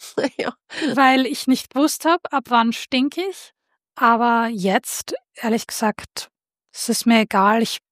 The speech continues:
Speaker 2: ich fake nicht einmal mehr, dass mir der Geruchssinn fehlt. Also früher habe ich das gemacht.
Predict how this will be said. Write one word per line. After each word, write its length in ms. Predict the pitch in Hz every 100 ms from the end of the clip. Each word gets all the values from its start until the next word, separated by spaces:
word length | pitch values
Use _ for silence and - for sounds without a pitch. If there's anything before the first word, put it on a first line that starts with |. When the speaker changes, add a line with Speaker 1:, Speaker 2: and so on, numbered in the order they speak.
| _ _ _ - - -
Speaker 2:
ich 160 | -
fake 480 | - - 220 233 -
nicht 280 | 214 202 -
einmal 220 | 208 208
mehr, 220 | 208 202
dass 180 | 202 -
mir 60 | 233
der 80 |
Geruchssinn 640 | 220 233 233 - - 262 247
fehlt. 560 | - 240 240 277 - -
Also 160 | 226
früher 300 | 226 254 254
habe 120 | 240 202
ich 60 |
das 180 | - -
gemacht. 440 | - 214 339 -